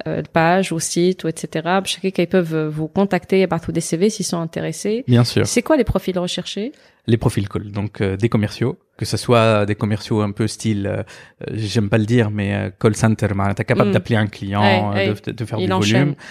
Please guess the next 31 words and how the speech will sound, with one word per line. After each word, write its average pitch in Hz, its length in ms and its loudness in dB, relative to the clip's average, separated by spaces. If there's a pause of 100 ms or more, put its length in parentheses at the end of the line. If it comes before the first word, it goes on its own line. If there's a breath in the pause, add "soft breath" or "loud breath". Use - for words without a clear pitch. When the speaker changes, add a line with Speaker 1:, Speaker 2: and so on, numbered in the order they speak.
(220 loud breath)
Speaker 2:
عندنا 120 440 2
du 107 40 0
support - 320 -8 (100)
client, 135 560 -2 (240 loud breath)
عندنا 113 380 4
marketing 113 460 0
digital, 107 580 0
euh, - 400 -12
عندنا 107 400 2
bien 107 120 4
sûr - 180 -2
les 110 140 2
ingénieurs, 104 640 0
euh, 95 340 -6
بنواعهم 107 600 -2
الكل, 107 380 0
donc - 160 -6
mobile, 104 500 2
web, 104 340 0
full 101 200 -6
stack, 101 460 -4
Speaker 1:
Mm. 135 100 -4
Speaker 2:
tous 135 100 4
les 120 220 4
termes, 104 240 2
euh, 104 540 -10
un 107 40 -4
peu 117 120 0
barbares 107 480 4
de 101 80 0
l'informatique. 147 800 2